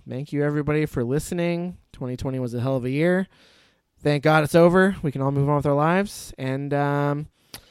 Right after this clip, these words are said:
let's, uh, just wait for, uh, Cram Jam twenty twenty-one. Am I right?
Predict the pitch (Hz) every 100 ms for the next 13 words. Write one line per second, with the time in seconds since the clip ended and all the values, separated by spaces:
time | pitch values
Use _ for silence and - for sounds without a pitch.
0 | _ _ _ - 123 - - 143 143 143
1 | 143 143 151 - - _ - 127 - 127
2 | 143 151 - 151 147 151 151 156 160 151
3 | 156 160 165 165 180 165 190 175 180 339
4 | 190 139 226